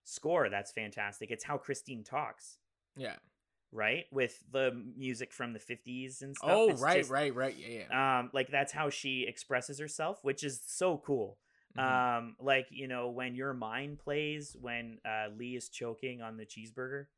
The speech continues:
Speaker 2: Yeah.
Speaker 1: uh, in the drive-in, um, which – you know, if you've never seen it before, that sounds super cheesy, but it is extremely effective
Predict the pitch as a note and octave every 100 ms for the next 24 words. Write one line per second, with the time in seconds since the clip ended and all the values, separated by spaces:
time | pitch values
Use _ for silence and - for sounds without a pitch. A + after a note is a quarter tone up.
0 | _ _ _ - B2 - A2 A2 G#2+ A2
1 | A#2 A2 A2 G#2+ A#2 C#3 D3+ D#3 _ _
2 | - A2+ A#2 A2+ G#2+ - C3 B2 - -
3 | _ _ _ _ _ B2 A#2+ A#2 A#2 B2+
4 | B2+ B2+ D3+ C#3 - C3+ B2+ - - A2
5 | G#2+ G#2+ B2 A#2 - A#2+ A2 - - C#3+
6 | B2 A#2 G#2 - A2+ G#2 G2+ G2 A2+ A2
7 | A2 G#2 A2 - - - C3 B2 A#2+ G#2+
8 | A#2+ G#2+ G2 F#2+